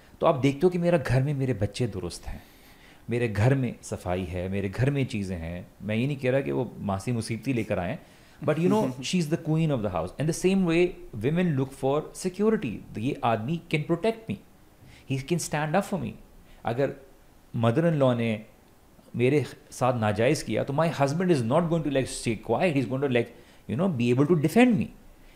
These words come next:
Speaker 1: he is going to take care of the security of my kids। और अगर ये चीज़ें नहीं होंगी मैरिज में, वो अगर बंदा नहीं ले रहा, तो आप क्या करोगे उस मैरिज का?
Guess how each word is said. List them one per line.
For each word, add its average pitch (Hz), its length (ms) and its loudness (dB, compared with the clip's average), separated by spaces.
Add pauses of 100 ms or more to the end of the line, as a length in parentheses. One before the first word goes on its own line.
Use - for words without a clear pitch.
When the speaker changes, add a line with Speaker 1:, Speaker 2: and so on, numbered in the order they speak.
(120)
Speaker 1:
he 120 100 2
is 127 60 -2
going 175 160 2
to 180 80 -4
take 151 240 -2
care 175 240 4
of 151 80 -2
the - 140 -2
security 131 500 4
of 151 60 -2
my 170 240 -2
kids। 202 440 2 (1300)
और 151 100 6
अगर 196 180 4
ये 220 120 4
चीज़ें 214 240 0
नहीं 180 300 6
होंगी 113 360 4
मैरिज 95 360 -2
में, 117 200 -2
वो 147 220 2
अगर 131 160 2
बंदा 117 680 0 (180)
नहीं 95 300 0
ले 127 160 4
रहा, 98 160 -2
तो 185 140 -4
आप 196 320 -4
क्या 226 140 6
करोगे 196 320 2
उस 139 180 -6
मैरिज 113 300 0
का? 101 100 -6